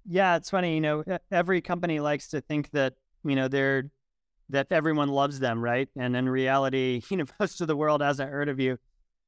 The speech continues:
Um, we are, we've grown a lot in, as a business. We really built the o-, original business on, um, just an inbound content strategy, as simple as that sounds.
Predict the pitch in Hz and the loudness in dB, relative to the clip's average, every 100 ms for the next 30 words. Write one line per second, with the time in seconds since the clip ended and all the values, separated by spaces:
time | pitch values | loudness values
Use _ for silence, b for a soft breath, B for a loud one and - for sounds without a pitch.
0 | _ - 175 160 156 151 143 _ _ _ | _ 0 4 6 4 0 -6 _ _ _
1 | _ _ _ _ - 175 269 339 262 214 | _ _ _ _ -8 -2 0 2 4 6
2 | 190 175 175 _ _ _ 190 226 196 160 | 4 2 -4 _ _ _ -4 -4 -2 0
3 | 185 190 147 135 143 143 139 135 135 131 | 2 2 2 2 2 0 -2 0 0 -2
4 | 123 123 156 180 - - - 139 160 165 | -2 -2 -2 -4 -6 -16 -8 0 0 2
5 | 165 160 151 - 156 139 160 214 185 147 | 0 0 -2 -4 -10 -2 2 4 2 2
6 | 151 151 147 143 131 135 - 131 135 143 | 2 2 0 0 0 -2 -6 -4 -2 0
7 | 156 135 131 131 135 131 120 - - 131 | 2 2 0 0 2 0 0 -10 -2 2
8 | 127 123 123 120 117 _ _ _ _ _ | 4 6 4 0 -4 _ _ _ _ _
9 | 156 135 127 123 123 120 131 _ 143 151 | 2 4 4 2 -2 -4 -8 _ -4 -4
10 | - 165 147 156 156 156 143 135 - 127 | -2 -2 -2 0 0 4 4 4 0 -4
11 | 143 120 123 123 117 120 120 120 - 127 | -2 -4 -2 -2 0 2 2 0 0 -2
12 | 139 120 123 120 - 123 - 165 - | 0 0 0 0 -2 -6 -6 -12 -18